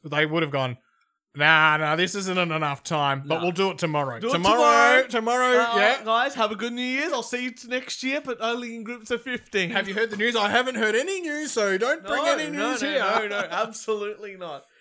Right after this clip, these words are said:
Speaker 1: Yeah.
Speaker 2: And I think all, all of that combined, those are all the rants that I have. <laughs> This, but I'm, I'm just amazed. Like, so that was a, I, I think people are caught up now. It's been <laughs> literally half an hour of us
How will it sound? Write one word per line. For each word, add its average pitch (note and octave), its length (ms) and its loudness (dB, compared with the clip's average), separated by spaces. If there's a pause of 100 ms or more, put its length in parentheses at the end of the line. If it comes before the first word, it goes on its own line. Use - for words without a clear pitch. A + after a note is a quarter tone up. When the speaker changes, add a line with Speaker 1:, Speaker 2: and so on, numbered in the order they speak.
(100)
Speaker 1:
Yeah. C3+ 160 -12 (100)
Speaker 2:
And A3 100 -4
I A#3+ 120 -6
think - 280 -14
all, A#3+ 320 -14 (320)
all C#4 320 -6
of B3 80 -12
that G3 240 -12 (340)
combined, D#3+ 600 -10 (800)
those G#3+ 260 -4
are A3 60 -6
all G#3 280 -4
the G3 120 -10
rants E3+ 400 -10
that D#3+ 160 -16
I D3+ 180 -8
have. B2+ 300 -12 (840)
<laughs> C#4+ 80 -14 (840)
This, F3+ 160 -14 (200)
but B3+ 140 -2
I'm, B3 220 -6
I'm A#3 160 -10
just A#3 200 -16
amazed. D#3+ 380 -12
Like, E3+ 100 -10
so A3+ 180 -4
that B3+ 180 -4
was A3+ 100 -10
a, A3+ 60 -10 (200)
I, A3 120 -6 (240)
I A3 60 -10
think C#4+ 280 -14
people A#3 340 -12
are F#3 60 -10
caught B3 360 0
up G#3+ 160 0
now. F3+ 340 -10 (300)
It's A3 140 -14
been - 200 -14
<laughs> - 40 -18
literally A3+ 400 -8 (100)
half - 280 -4
an G3+ 140 -10
hour E3+ 280 -2
of D#3+ 80 -8
us E3+ 220 -8